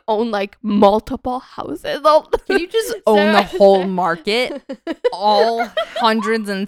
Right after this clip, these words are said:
Speaker 2: thousands
Speaker 1: So
Speaker 2: of
Speaker 1: then how is that fair? It's
Speaker 2: I
Speaker 1: not.
Speaker 2: mean, no, it's not.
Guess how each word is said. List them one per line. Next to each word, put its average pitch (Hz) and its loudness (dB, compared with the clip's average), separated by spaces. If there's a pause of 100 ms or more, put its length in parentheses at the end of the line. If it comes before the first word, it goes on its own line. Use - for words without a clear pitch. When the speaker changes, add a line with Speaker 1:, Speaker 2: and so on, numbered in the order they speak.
Speaker 2:
thousands 185 0
Speaker 1:
So 202 -2
Speaker 2:
of 190 0
Speaker 1:
then - 2
how 302 0
is 302 -4
that 269 -2
fair? 240 -6 (920)
It's - -6
Speaker 2:
I 214 -2
Speaker 1:
not. 240 2
Speaker 2:
mean, 254 -2
no, 170 -4
it's 170 -10
not. 156 -6